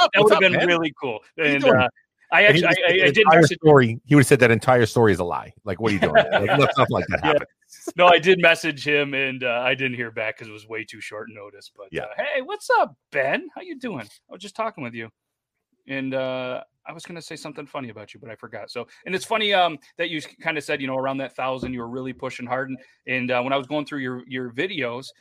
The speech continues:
Speaker 2: 'cause obvious-, I go through everybody's, when we go to interview, I go through them all.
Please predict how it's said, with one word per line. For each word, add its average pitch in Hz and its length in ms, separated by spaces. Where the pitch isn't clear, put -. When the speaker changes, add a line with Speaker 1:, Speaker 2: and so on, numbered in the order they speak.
Speaker 2:
'cause 131 160
obvious-, 131 340
I 135 80
go 147 100
through 135 180
everybody's, 127 500
when 127 160
we 131 140
go 131 120
to 131 140
interview, 120 320
I 113 60
go 117 120
through 120 160
them 120 200
all. 107 180